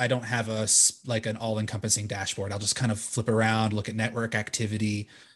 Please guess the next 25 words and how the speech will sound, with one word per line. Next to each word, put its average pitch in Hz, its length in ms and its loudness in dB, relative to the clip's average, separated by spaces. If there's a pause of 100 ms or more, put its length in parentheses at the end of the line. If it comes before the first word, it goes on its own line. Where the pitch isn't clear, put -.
Um, 104 380 0
you 123 100 2
know, 110 240 4
I 120 60 0
might 117 140 2
look 113 100 0
at 117 80 -4
the 110 60 0
spent 110 260 2
volume 104 300 -2
age 98 240 -6
bands, 104 300 -4
something 104 300 0
like 95 160 -8
that. 101 200 -8 (520)
But 127 240 4 (200)
what 147 140 6
I'm 139 120 10
doing 139 240 8
with 127 140 4
the 131 80 6
information, 123 760 0 (100)
um, 117 400 2 (760)
I 143 160 2
will, 170 640 2